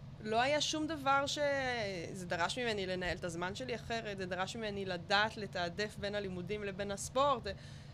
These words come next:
זה, זה דרש ממני כל מיני דברים, אבל זה לא היה באמת מחירים. מחירים זה, אתה יודע, איזשהו פספסת, איזשהו משהו, לא פספסתי כלום.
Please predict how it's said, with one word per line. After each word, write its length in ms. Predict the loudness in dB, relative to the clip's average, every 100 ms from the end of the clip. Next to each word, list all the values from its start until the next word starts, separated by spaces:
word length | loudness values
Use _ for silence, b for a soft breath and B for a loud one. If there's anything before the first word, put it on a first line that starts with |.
| B
זה, 180 | -6 -4 -4 -6
זה 140 | -2 0
דרש 380 | 4 6 4
ממני 260 | 2 0 0
כל 120 | 0
מיני 140 | 2 0
דברים, 200 | 0 0
אבל 80 |
זה 120 | 0 0
לא 240 | 2 0
היה 160 | 0 -2
באמת 300 | -2 -2 -4
מחירים. 680 | -4 -4 -4 -2 -2 -4
מחירים 480 | -6 -6 -4 -2 -2
זה, 100 | -2
אתה 120 | -4
יודע, 160 | -2 0
איזשהו 320 | 0 0 -6
פספסת, 680 | -8 -8 -10 -8 -8 -8 -8
איזשהו 420 | -8 -8 -10 -10 -10
משהו, 240 | -10 -12
לא 60 | -14
פספסתי 460 | -12 -10 -10 -12 -10
כלום. 240 | -8 -8